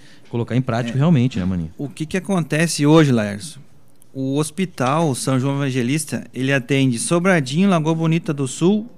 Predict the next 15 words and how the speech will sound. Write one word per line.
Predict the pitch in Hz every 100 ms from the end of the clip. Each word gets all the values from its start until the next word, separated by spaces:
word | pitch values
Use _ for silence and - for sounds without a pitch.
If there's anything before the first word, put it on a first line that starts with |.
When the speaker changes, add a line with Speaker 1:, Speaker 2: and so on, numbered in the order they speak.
| -
Speaker 2:
Ibarama | 165 170 165 147 165
e | 180
Segredo. | 175 151 135 117 -
Speaker 1:
Uhum. | 104 95 107 92 - - - - - - - - - -
Speaker 2:
E | 165 160
nessa | 160 208 247 226
reunião | 226 170 139 139 156 135
com | - 131 135 131 123 113
o |
deputado | 117 120 123 - 117 117
Brito, | 107 131 185 - 98 - - - - - - - - -
nós, | 143 139 175 208 - - - - 190 - -
ah, | 127 127 120 110 - - - - - - - - - -
achamos | 135 147 - - 139 190 135 107
lá | 113 131 156